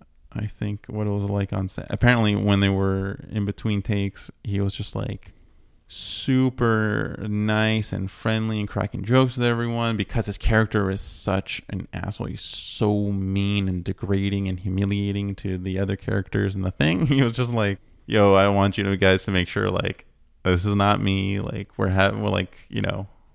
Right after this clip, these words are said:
like, we're chill. Like, it's all good. Like, I'm not trying to be mean. It's just the character." And there's a point where the two, Andrew and the, the conductor and band leader called, um, uh, Terrence Fletcher,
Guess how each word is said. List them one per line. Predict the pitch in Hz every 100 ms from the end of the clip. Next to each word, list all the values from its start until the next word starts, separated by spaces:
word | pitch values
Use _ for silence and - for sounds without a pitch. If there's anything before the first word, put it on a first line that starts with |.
| _ - -
like, | - 107 -
we're | 107 107
chill. | - 123 117 113 110
Like, | - -
it's | 107
all | 110
good. | 110 113 110
Like, | 101 101 101
I'm | 98
not | 101
trying | - 104
to | 98
be | 101
mean. | 95 98 101 _
It's | -
just | 107
the | -
character." | - 98 101 - 139 - _ _ - _ _ _ - -
And | 104 101 - - _ _ _
there's | 117 107
a | 110
point | 147 139
where | 117 110
the | 98
two, | - 110 107
Andrew | - 104 104 104 98
and | 95 92
the, | 90 90 92 - -
the | 98 98 95 98 98 98 113 -
conductor | 101 95 98 - 95 92 95 - - _ -
and | 104 98
band | 95 95 95
leader | 92 92 92
called, | - 90 90
um, | 90 90 92 98 113 - _ _ _ _ _ _ _ _ _ _ _ -
uh, | 101 92
Terrence | - 98 95 -
Fletcher, | 110 107 - 92